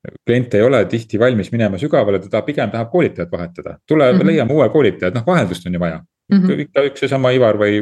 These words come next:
Speaker 1: Reelika on siin käinud juba mitu aastat, vahetame nüüd välja, to-, toome mingi kellegi uue siia, on ju.
Speaker 2: Mhm.
Speaker 1: Kui, kui ma, kui ma nüüd see uus olen Reelika või Ivar, siis on tore, on ju.
Speaker 2: <laughs>
Speaker 1: Aga,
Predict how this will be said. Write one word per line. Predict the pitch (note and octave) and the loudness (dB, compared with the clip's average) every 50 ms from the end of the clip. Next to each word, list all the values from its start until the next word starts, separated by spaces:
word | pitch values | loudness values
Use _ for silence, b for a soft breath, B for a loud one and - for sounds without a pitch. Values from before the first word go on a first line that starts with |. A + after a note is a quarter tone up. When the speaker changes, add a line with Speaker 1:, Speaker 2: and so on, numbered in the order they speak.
| G#2 A2 | 0 0
Speaker 1:
Reelika | A2+ A2+ G#2+ G2+ G2 - G#2 | 0 2 0 0 -2 -4 -6
on | G2+ | -4
siin | G2 G#2+ | -4 -4
käinud | G#2 A#2 A2+ G#2 G2+ G2 | -2 0 0 0 0 0
juba | G2+ G#2+ G#2+ | -2 -2 -2
mitu | A#2+ B2+ B2 - | -4 -4 -2 0
aastat, | C#3 B2+ - - _ | 0 0 0 -2 _
vahetame | - B2+ A#2 G#2 E2+ - F#2 F#2+ | -2 0 0 -2 -4 -4 -6 -4
nüüd | G#2 A2 | -2 0
välja, | D3 D#3+ A#2 F2 E2 | 2 2 2 0 0
to-, | F2 G2 G#2 F#2+ F#2 - | 0 0 0 0 -2 -4
toome | A2 G#2 G#2 G2 | -4 -4 -4 -4
mingi | G2 G2+ G2+ G2 | -4 -4 -4 -2
kellegi | - A2 G#2 G2 G2 | -2 0 0 2 2
uue | A#2+ A#2+ G#2+ - - | 2 2 2 2 0
siia, | - - - - E2 - | -4 -8 -8 -8 -8 -8
on | D#2 | -12
ju. | D#2+ F2 _ B B B B B | -16 -18 _ B B B B B
Speaker 2:
Mhm. | F#3+ F#3 F#3 - - - - - | 0 0 0 -2 -6 -6 -4 -4
Speaker 1:
Kui, | A2+ G#2+ G2+ - | -2 -2 -2 0
kui | - G2+ G2 | 0 0 0
ma, | F#2+ G2 F#2+ | 0 0 -2
kui | F#2 G#2+ G2+ | 0 0 2
ma | G2 F#2+ F#2+ | 2 2 2
nüüd | G2 F#2+ - | 2 0 0
see | - G#2+ | 0 2
uus | G#2+ G#2 F#2+ E2 G2 | 2 2 2 0 -2
olen | F#2+ G2 F#2+ | -2 -2 0
Reelika | G#2 G#2 G2+ G2+ F#2+ - B2+ | 2 2 2 2 0 0 0
või | D3 | 0
Ivar, | F3 E3 A2+ G2 | 2 2 0 0
siis | G2+ - - | -2 -4 -6
on | A#2+ | -4
tore, | A2+ D#3 D#3 B2 | -2 0 0 0
on | F2 D#2+ D#2 D#2+ | -2 -4 -6 -10
ju. | E2 - - _ B B | -12 -14 -16 _ B B
Speaker 2:
<laughs> | G#3 G3+ G3+ - - - F#2 | 0 0 0 -6 -10 -8 -8
Speaker 1:
Aga, | F#2 | -8